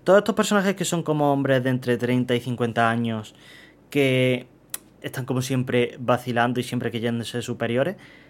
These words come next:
Es una figura que a mí me gustaba mucho de pequeño y decía, "Buah, ojalá ser así", literal.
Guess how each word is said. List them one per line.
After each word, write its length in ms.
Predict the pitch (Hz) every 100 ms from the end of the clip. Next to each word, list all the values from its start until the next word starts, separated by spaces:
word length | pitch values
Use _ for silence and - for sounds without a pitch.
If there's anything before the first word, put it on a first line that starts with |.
| - _ -
Es 200 | 170 170
una 180 | 214 214
figura 560 | - 160 147 160 208 -
que 100 | 135
a 80 |
mí 100 | 127
me 100 | 139
gustaba 300 | 151 131 139
mucho 220 | 139 131 135
de 60 |
pequeño 320 | 131 127 139
y 80 | 143
decía, 180 | 131 117
"Buah, 320 | 110 123 117
ojalá 300 | 113 123 120
ser 180 | 127 123
así", 240 | 117 135
literal. 420 | 120 123 113 110